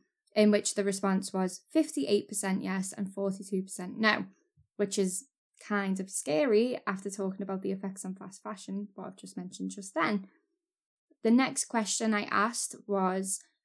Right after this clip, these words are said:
"When on a day out shopping, would you typically visit a secondhand shop?"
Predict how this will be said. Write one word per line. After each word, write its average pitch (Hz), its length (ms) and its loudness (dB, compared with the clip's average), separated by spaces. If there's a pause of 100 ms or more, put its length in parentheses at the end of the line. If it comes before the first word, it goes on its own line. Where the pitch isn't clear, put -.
"When 214 240 4
on 214 140 4
a 208 60 2
day 196 260 4
out 190 220 2
shopping, 214 580 2
would 214 180 2
you 269 100 -2
typically 208 640 -4
visit 196 360 2
a 202 60 -8
secondhand 202 600 2
shop?" - 320 -4